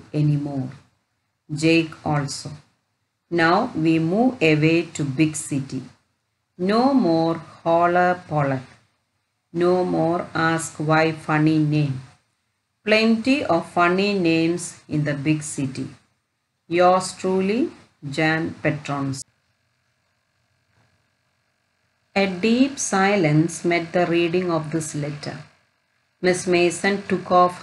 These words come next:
her glasses, blew on them, and wiped them on her soft white handkerchief. Then she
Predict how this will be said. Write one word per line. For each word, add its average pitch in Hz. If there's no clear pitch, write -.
her 160
glasses, 147
blew 196
on 151
them, 156
and 151
wiped 190
them 151
on 156
her 165
soft 185
white 165
handkerchief. 151
Then 294
she 285